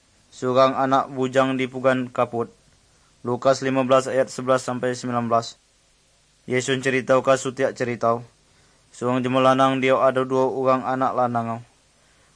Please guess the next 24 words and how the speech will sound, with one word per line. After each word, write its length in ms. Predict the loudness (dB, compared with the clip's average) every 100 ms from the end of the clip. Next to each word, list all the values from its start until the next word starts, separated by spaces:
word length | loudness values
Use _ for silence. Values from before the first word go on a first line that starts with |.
| _ -6
Anak 480 | -2 0 0 0
dia 160 | 0 0
bungsu 400 | 0 -4 -4 -6
tu 160 | -4 -4
berkata 480 | -2 0 2 2
ngan 240 | 0 -2 -2
bapa 400 | -2 -2 -4 -4
au, 20 | -10 _ _ _ _
"Njuilah 640 | -10 -2 2 4 6 6 6
aku 320 | 2 -4 -2
retau 240 | 2 2
bandau 480 | 2 2 2 0 0
batanda 480 | -4 -2 -2 -2 -2
aku." 320 | -2 -8 -12 -20 _ _ _ _ _ _ _ _ _ -10
Mangko 320 | -8 -2 -2 2
bapa 480 | 2 4 4 4
au 80 | 2
tu 320 | 0 -4 -4
membagi 560 | -6 -6 -2 -2 0 -4
retau 320 | -4 -2 -2
kekayaannya 640 | -2 0 2 2 2 0 -4
tu 160 | -6
batan 400 | -2 -2 0 -4
ndak 320 | -6 -2 -2